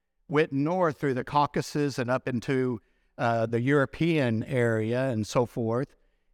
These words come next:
And so there's flood stories. Well, of course there would be, because they all descended from Noah, who, who survived that flood along with his three sons.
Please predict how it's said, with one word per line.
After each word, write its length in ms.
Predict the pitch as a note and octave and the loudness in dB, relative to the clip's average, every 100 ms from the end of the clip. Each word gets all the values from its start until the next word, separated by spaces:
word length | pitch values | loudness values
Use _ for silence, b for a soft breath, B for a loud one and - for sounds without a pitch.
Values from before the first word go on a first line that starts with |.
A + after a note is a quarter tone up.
| - | -4
And 160 | D3+ | -4
so 380 | D3 F3 E3+ E3+ | 0 2 2 2
there's 260 | D#3 E3+ C3+ | 0 -2 -2
flood 340 | - G#3 A#3+ | 0 2 2
stories. 560 | - D#3+ C3+ G#2+ G#2+ - | -2 -4 -2 -2 -4 0
Well, 140 | F3+ | 2
of 120 | F3+ | 2
course 320 | - B3 G#3 - | 2 0 0 0
there 100 | C3+ | 0
would 200 | B2+ A2+ | 0 0
be, 220 | A2 B2+ | -2 -2
because 400 | D#3 - D#3 C3+ | -2 0 0 2
they 220 | D3+ D3 | 0 2
all 200 | D3 D3+ | 2 2
descended 520 | C#3+ B2 D3 C#3+ B2+ | 0 -2 -2 -2 -2
from 180 | - B2 | -2 0
Noah, 440 | C#3 C#3 A#2+ B2+ A#2+ | 2 2 2 0 2
who, 280 | C3 B2 - | 2 0 -2
who 180 | A#2+ B2+ | -2 -2
survived 460 | - A#2 A#2 A2+ A2 | -2 0 2 2 0
that 160 | G#2+ | -2
flood 260 | - A#2 A#2 | 0 0 2
along 280 | A2 G#2+ A2 | 0 0 0
with 120 | G2+ | -2
his 160 | G2 - | -6 -6
three 240 | A2+ G#2 | -6 -6
sons. 500 | - C3+ B2+ G2 | -4 -4 -2 -6